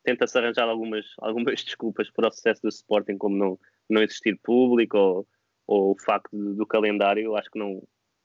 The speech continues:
acho que não, não são desculpas, são, é o que é e o Sporting está a fazer o melhor dentro das condições que tem. O Sporting não, não conseguiu entrar na, nas competições europeias, eu acho que só tem a perder com isso, mas a partir do momento em que tem mais tempo para, para treinar e jogar,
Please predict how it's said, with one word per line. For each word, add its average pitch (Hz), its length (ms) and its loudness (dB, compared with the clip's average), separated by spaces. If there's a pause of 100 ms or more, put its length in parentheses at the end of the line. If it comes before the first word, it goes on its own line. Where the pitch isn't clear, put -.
(120)
acho - 180 -10
que - 80 -2
não, 117 120 2
não 113 240 0
são 120 180 2
desculpas, 120 420 -4
são, 107 360 -4 (320)
é 120 100 0
o 117 80 -4
que 113 220 -2
é 135 180 0
e 139 80 -8
o - 20 -8
Sporting 117 360 -12
está - 180 -8
a 113 80 -6
fazer 113 220 -6
o 110 40 -4
melhor 110 280 -2
dentro 107 260 -6
das 104 140 -2
condições 107 440 0
que - 120 -18
tem. 98 180 2
O 92 60 -6
Sporting 92 320 -6
não, 95 340 -4 (800)
não 104 440 2
conseguiu 110 320 0
entrar 107 240 2
na, 107 200 -2
nas 107 180 -6
competições 113 460 -2
europeias, 120 460 2
eu - 80 -2
acho 104 180 -4
que 101 220 -2 (160)
só - 180 -2
tem 104 200 0
a 101 60 0
perder 101 300 -2
com 104 200 -6
isso, 120 160 -12 (120)
mas 107 360 -2 (600)
a 110 60 -6
partir 110 220 -2
do 107 60 4
momento 113 220 4
em 113 80 0
que - 80 -8
tem 113 100 0
mais 110 220 -6
tempo 113 200 -6 (120)
para, 107 440 0
para 107 140 -2
treinar 107 400 0
e 104 140 0
jogar, 104 340 2